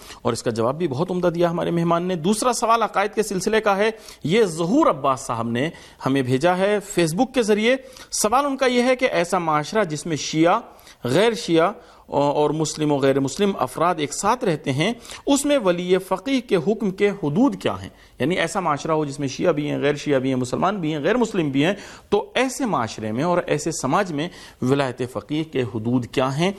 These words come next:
اس کا جواب دے رہے ہیں مولانا اختر عباس جون صاحب قبلہ۔ آپ ہمارے ساتھ رہیے، اپنے مہمان کا جواب دیکھتے ہیں۔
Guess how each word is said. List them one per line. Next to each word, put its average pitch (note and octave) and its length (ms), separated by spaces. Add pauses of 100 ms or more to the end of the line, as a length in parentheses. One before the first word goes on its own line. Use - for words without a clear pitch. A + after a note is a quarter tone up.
(240)
اس F3+ 240
کا F3 140
جواب D3 360
دے D#3 80
رہے D#3+ 220
ہیں F#3+ 120
مولانا B2 340
اختر D3+ 380
عباس A2 400
جون E3 180
صاحب G3+ 200
قبلہ۔ F#3+ 180 (340)
آپ G2+ 160
ہمارے G2 160
ساتھ C3+ 260
رہیے، C3+ 240
اپنے B2 160
مہمان F#2 260
کا G#2 100
جواب G2+ 260
دیکھتے - 240
ہیں۔ - 120